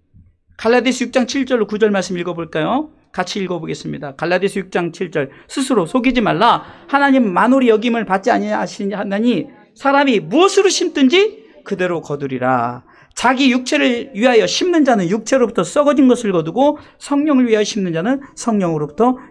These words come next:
영생을 거두리라. 구 절. "우리가 선을 행하되 낙심하지 말지니 피곤하지 아니하면 때가 이름에 거두리라." 때가 되면 칭찬해 주신다는 거예요. 때가 되면 하나님께서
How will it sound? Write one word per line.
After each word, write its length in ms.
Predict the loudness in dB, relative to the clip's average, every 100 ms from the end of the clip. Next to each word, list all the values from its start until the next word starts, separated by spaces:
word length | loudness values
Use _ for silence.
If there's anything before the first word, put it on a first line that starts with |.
| 0
영생을 600 | 2 2 0 0 -2 -2
거두리라. 480 | -2 0 0 -2 0
구 140 | 0
절. 340 | 4 4 4 0 -10 -4
"우리가 400 | 0 4 4 2
선을 300 | 0 -2 0
행하되 360 | 0 -2 -2 -2
낙심하지 580 | -2 -2 -2 0 0 0
말지니 680 | -4 -2 2 2 0 -10 -10
피곤하지 520 | -4 -2 -2 -4 -6
아니하면 400 | -6 -6 -8 -2
때가 260 | 0 2 0
이름에 500 | -2 -6 -6 -6 -10 _ _
거두리라." 420 | _ -20 -20 -20 -20 _ _ _ _ -10
때가 280 | -2 0
되면 240 | 0 -4 -6
칭찬해 480 | -12 -12 -12 -14 -16
주신다는 480 | -18 -14 -14 -14 -16
거예요. 40 | -20 _
때가 240 | -12 -10
되면 360 | -12 -14 -14 -16 -18
하나님께서 640 | _ -12 -12 -14 -16 -14